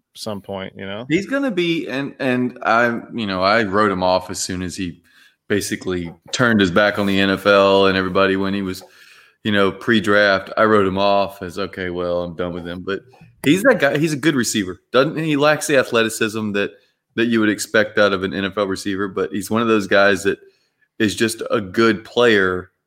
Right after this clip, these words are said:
Speaker 2: regardless of whether he's a, a good athlete. And, and there's a lot of guys out there like that that have been able to make careers that aren't exactly the best athletes. They're just, you know, smart N F L players that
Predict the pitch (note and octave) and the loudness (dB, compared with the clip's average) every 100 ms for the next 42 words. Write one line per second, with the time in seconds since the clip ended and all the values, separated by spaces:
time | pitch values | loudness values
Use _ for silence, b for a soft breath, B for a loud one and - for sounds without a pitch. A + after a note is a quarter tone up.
0 | _ - G2 A2 B2+ A2+ - G2 F#2 F#2 | _ -8 0 4 6 4 0 -2 -2 -2
1 | F#2 F2 F2+ _ G2 E2+ F#2 - F2 - | -6 -10 -12 _ -12 -8 -6 -4 -6 -6
2 | A1+ - _ _ _ _ _ _ G2 F#2+ | -12 -14 _ _ _ _ _ _ -8 -2
3 | B2 D#3 D#3 E3 F3+ G#2 F#2+ F2 F2+ F2 | 0 0 0 0 0 2 0 0 -4 -2
4 | F2+ F2+ F2 - F2+ - F2+ F2 G2 F#2 | -4 -4 -4 -4 -4 -4 -8 -8 -6 -4
5 | F#2+ F2+ F2+ F#2 - F#2 G2 F#2+ F2+ - | -4 -4 -6 -6 -6 -4 0 0 -2 -6
6 | - _ F#2+ G2+ G2+ - G2 G2 - F2+ | -20 _ -2 0 2 0 0 -2 -6 -8
7 | F2+ G2 F#2 - F#2+ F2 F2+ E2+ - F#2+ | 0 0 0 -2 -4 -2 -8 -6 -6 -6
8 | F#2 - F#2+ F#2 - - - - _ _ | -6 -4 -4 -4 -10 -18 -18 -20 _ _
9 | - G2+ G#2+ - B2+ A2 F#2+ - A2+ G#2+ | -6 -4 -4 -6 -6 -4 -2 -2 0 0
10 | G2+ G2+ F#2+ - G2 F#2 F#2+ F#2 F#2 F2 | 0 -4 -6 -2 -2 -2 -2 0 0 -2
11 | G2 F#2 | -4 -6